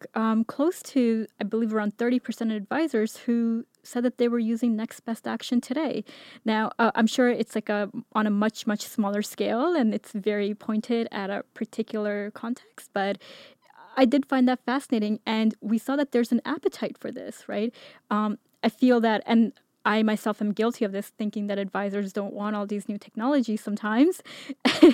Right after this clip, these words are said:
<laughs> Maybe a symptom from my time in the industry, but it's really fascinating because they're really starting to embrace technology, right? And they're seeing the value of it.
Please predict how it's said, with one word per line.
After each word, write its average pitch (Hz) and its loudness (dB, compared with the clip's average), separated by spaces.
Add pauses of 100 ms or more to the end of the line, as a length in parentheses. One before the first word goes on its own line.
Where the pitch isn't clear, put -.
<laughs> 320 2
Maybe 269 8
a 233 2
symptom 233 4
from 220 2
my 214 2
time 220 4
in 226 8
the 220 4
industry, 247 2 (400)
but 262 4 (380)
it's - 2
really 370 8
fascinating 277 4
because 269 2
they're 269 2
really 269 2
starting 277 2
to - 0
embrace 285 4
technology, 214 -8
right? 226 -2
And 254 6
they're 247 6
seeing 247 4
the 240 6
value 202 0
of 208 -2
it. 220 0